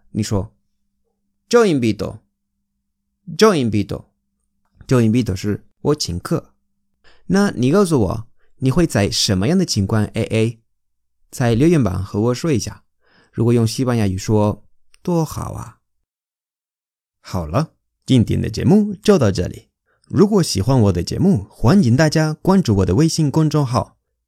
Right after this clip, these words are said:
搜“Guille 西班牙语脱口秀”就可以找到我，那里的内容更丰富。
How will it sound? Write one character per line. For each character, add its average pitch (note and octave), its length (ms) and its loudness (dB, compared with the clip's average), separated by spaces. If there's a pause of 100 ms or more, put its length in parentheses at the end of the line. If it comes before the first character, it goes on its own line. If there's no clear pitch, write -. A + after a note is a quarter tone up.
搜 E3 300 0
“Guille C#3+ 360 -2
西 D#3 220 -2
班 C#3+ 160 2
牙 F#2+ 80 2
语 F#2+ 100 2
脱 C#3+ 220 2
口 G2+ 180 -2
秀” G#3+ 300 -2 (100)
就 G#3+ 120 0
可 D#3+ 100 -2
以 G#2 80 2
找 - 160 -2
到 G2+ 120 2
我， - 300 -8 (340)
那 D#3 180 2
里 A2 100 4
的 A2 120 4
内 E3 120 6
容 A2+ 240 4
更 D#3+ 240 2
丰 F3 240 2
富。 - 320 -2